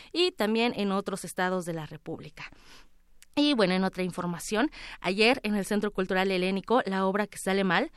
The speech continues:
celebró noventa y nueve funciones con la develación de una placa. Los actores Joaquín Cosío y Silverio Palacios, junto con Susan Chapman,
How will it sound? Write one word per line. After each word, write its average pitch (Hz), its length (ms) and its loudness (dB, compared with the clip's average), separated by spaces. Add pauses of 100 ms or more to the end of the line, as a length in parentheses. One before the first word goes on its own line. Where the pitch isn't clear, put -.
(200)
celebró 233 540 4
noventa 202 360 0
y 190 60 2
nueve 226 340 2
funciones 233 720 -2 (300)
con 226 140 4
la 214 80 4
develación 214 560 2
de 254 260 4
una 202 240 0
placa. - 480 -4 (340)
Los 208 160 0
actores 247 420 4
Joaquín 214 340 -2
Cosío 208 560 -2
y 202 80 -8
Silverio 190 520 -2
Palacios, 202 720 -2
junto 190 360 -4
con 185 300 -4
Susan 196 360 -4
Chapman, 220 520 0